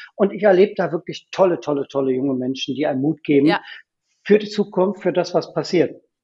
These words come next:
Speaker 1: könnte.
Speaker 2: Ja. Wir brauchen Ecken und Kanten. <laughs>
Speaker 1: Ja.
Speaker 2: Aber wir brauchen auch Menschen, die rutschen. Also brauchen wir auch. Wir brauchen alle. Aber auf jeden Fall auch, also die Menschen, die wirklich etwas verändern, die haben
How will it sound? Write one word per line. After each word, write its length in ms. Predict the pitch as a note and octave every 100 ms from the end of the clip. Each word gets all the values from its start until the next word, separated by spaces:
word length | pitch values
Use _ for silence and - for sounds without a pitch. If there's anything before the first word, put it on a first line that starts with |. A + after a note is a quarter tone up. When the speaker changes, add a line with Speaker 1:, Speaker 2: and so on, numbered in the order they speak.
| _ -
Speaker 1:
könnte. 460 | D#3 C3+ - - _
Speaker 2:
Ja. 220 | F#3+ G3 - _ _ _ _ _
Wir 100 | A3+
brauchen 460 | A#3 A3 D#4 - D4 -
Ecken 260 | D#4 D#4
und 140 | C#4 -
Kanten. 560 | C4 D4+ A3 F3 -
<laughs> 640 | F3+ - - D#4 - G#4 F#4
Speaker 1:
Ja. 140 | B3
Speaker 2:
Aber 240 | C4 F#4 F#4+
wir 80 |
brauchen 340 | G4 E4+ - G4
auch 200 | D#4+ D#4
Menschen, 360 | D4+ F#4 - D#4+
die 60 |
rutschen. 400 | E4 F#4+ - G#3
Also 200 | D3+ A#3+
brauchen 280 | B3 C#4 D4+
wir 200 | C#4+ C#4
auch. 180 | A#3 E3+
Wir 80 | A3+
brauchen 280 | B3+ D4 C4
alle. 340 | A#3+ A#3 G#3 - -
Aber 160 | - A3+
auf 140 | A3+
jeden 160 | A#3 D4
Fall 200 | D4+ A#3+
auch, 160 | A#3 A3+ - -
also 200 | A#3 B3+
die 180 | G#3+ D#4
Menschen, 380 | C#4 D4+ - B3+
die 120 | A#3+
wirklich 280 | C4 C4 -
etwas 320 | G#3+ A#3 -
verändern, 460 | G#3 - A3+ A3
die 140 | G#3 G3+
haben 340 | G#3 G3+ G3